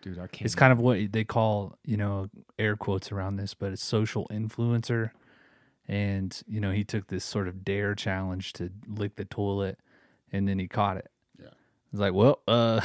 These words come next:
Speaker 2: <laughs> you know, somebody could have called that. Um,
Speaker 1: Dang, son.
Speaker 3: There
Speaker 2: I
Speaker 3: you go.
Speaker 2: love that what you're saying, though, about,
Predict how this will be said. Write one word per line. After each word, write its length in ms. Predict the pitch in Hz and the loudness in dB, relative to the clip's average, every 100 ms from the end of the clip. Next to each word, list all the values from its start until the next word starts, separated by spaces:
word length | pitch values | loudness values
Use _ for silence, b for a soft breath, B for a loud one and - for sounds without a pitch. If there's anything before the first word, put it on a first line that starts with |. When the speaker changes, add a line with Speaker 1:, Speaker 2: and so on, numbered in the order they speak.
| 98 127 | 4 6
Speaker 2:
<laughs> 80 | 131 | 4
you 100 | 107 | 4
know, 200 | 104 120 | 2 -2
somebody 320 | - 147 156 135 | -2 4 6 8
could 140 | 127 | 4
have 60 | 107 | 4
called 300 | 139 151 107 | 4 4 4
that. 300 | 101 104 - _ _ _ _ _ _ _ 113 | 4 2 -2 _ _ _ _ _ _ _ 0
Um, 260 | 110 107 | 2 2
Speaker 1:
Dang, 240 | 101 104 - | 0 -4 -8
son. 300 | - 90 92 | -14 -16 -14
Speaker 3:
There 140 | 95 | 0
Speaker 2:
I 60 | 107 | 8
Speaker 3:
you 40 | 190 | 10
go. 40 | |
Speaker 2:
love 200 | 240 208 | 10 10
that 160 | 160 139 | 8 10
what 80 | 151 | 8
you're 100 | 147 | 6
saying, 340 | 135 175 185 131 | 4 6 8 10
though, 180 | 120 | 8
about, 520 | 117 120 117 117 104 | 8 6 4 4 0